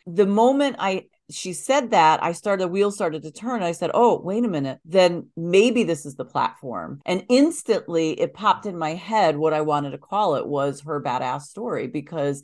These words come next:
it's celebrating the fact that these women stepped up. They just took what happened to them and they said,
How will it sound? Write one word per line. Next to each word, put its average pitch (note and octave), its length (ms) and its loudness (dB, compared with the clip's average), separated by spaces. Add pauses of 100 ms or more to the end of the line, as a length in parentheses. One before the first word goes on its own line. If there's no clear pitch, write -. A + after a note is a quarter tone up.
it's F3+ 220 -2
celebrating G3+ 680 0
the D#3+ 80 -8
fact D3+ 500 -4
that D3 260 0
these E3 220 -8
women F3 400 -4
stepped E3 440 -4
up. F#3 300 -2
They D#3 220 -2
just - 600 -6
took A#3 360 2
what F3+ 220 -2
happened F#3 440 -4
to - 120 -14
them D3+ 240 -2
and D3 140 -6
they D3+ 100 -6
said, D3 500 -2